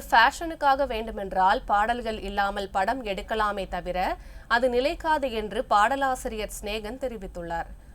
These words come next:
கோவை மாவட்டம் பாப்பநாயக்கன் பாளையம் பகுதியில் தலைமுடி பிரச்சனைகளுக்கு தீர்வு காணும் விதமாக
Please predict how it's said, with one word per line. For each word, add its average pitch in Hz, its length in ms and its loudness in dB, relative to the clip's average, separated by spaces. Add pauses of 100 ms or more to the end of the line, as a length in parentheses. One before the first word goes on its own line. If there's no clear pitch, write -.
(140)
கோவை 269 340 6
மாவட்டம் 202 580 0
பாப்பநாயக்கன் 233 760 0
பாளையம் 196 380 0
பகுதியில் 185 440 -4 (480)
தலைமுடி 311 480 4
பிரச்சனைகளுக்கு 240 760 -4
தீர்வு 262 300 -4
காணும் 226 400 0
விதமாக 185 640 0